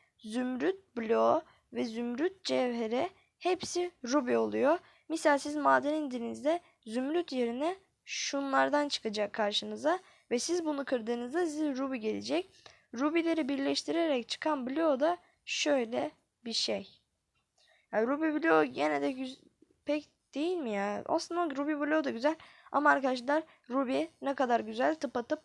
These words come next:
aynısı arkadaşlar. Ee, Ruby modunda itemlerini şimdi göstereceğim.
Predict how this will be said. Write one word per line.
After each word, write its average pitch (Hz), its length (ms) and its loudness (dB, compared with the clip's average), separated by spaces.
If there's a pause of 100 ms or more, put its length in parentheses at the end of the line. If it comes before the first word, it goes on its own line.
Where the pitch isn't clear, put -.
(120)
aynısı 254 440 0
arkadaşlar. 220 640 2 (720)
Ee, 214 600 0 (880)
Ruby 269 380 2
modunda 330 680 2
itemlerini 285 800 0
şimdi 240 300 -2
göstereceğim. 214 680 -2